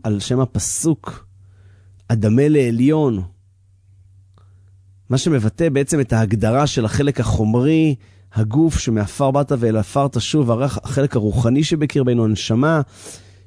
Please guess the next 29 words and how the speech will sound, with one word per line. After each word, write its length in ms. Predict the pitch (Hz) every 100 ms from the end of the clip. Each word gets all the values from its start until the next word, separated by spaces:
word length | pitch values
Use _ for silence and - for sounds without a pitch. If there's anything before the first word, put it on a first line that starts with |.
| -
והרוח 500 | - 104 110 120 156
תשוב 460 | - - - 170 156
אל 120 | 143
האלוקים, 600 | 120 107 104 - 156 127 -
שהיא, 440 | - 113 107 101 -
היא 100 | 98
גם 240 | 117 160
אם 120 | 180 160
מגיעה 340 | 127 123 135
מה-, 220 | 143 123 113
ממקום 600 | 120 113 104 - 151 151
גבוה, 260 | 139 123 120
ויפח 440 | 107 98 - 127
באפיו 360 | 139 135 127 131
נשמת 340 | 127 - 127 113
חיים, 320 | 120 113 104 - - - - -
אחרי 180 | -
אריכות 260 | 135 120 135
ימים 200 | 135 135
ושנים, 260 | 127 131 123
היא 80 |
חוזרת 720 | 107 90 101 98 110 143 160
למקום 460 | 151 139 123 131 120
גבוה 380 | 113 113 107 120
בעזרת 420 | 117 113 117 107
השם. 340 | - 120 107 104 - - - - - - - _ - - - - - - - - -
ודווקא 360 | 120 196 - 294
אצל 280 | - 185
האדם, 460 | 131 120 175 226 254